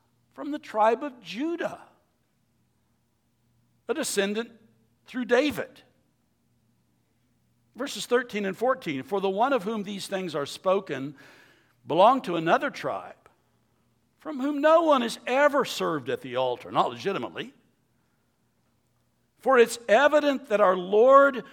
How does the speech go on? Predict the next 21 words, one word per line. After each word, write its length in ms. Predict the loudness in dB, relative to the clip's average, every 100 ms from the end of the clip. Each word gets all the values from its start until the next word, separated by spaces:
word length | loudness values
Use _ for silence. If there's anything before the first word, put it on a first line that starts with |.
| -16
was 220 | -4 -2 -2
descended 680 | -6 -6 -4 -2 -2 -4
from 560 | -4 -2 0 0 -6 -14
Judah." 920 | -18 -10 -2 0 2 4 4 2 -2 -16 _ _ _ _ _ _ _ _ _ _ _ _
In 100 | -12
connection 340 | -4 -2 -2 -2
with 120 | 0
that 140 | -2
tribe, 480 | -2 0 2 0 -4 -16 _ _ _ _ _ _
Moses 320 | -6 -6 -4 -6
said 240 | -6 -6
nothing 440 | 0 0 0 -4
about 320 | 0 4 4 2
priests. 1120 | -6 -4 -2 -2 -6 -16 -16 -16 -16 -20 -20 _ _ _ _ _ _ _ _ _ _ _ _ _ _ _ _ _ _ _ _ -12
The 60 |
descendants 400 | -8 -4 -2 -2
of 120 | -6
Judah 300 | -6 -4 -4
can't 320 | -4 -2 -2 -4
be 100 | -10
priests. 1160 | -12 -12 -10 -10 -12 -18 -20 -20 -20 -20 -20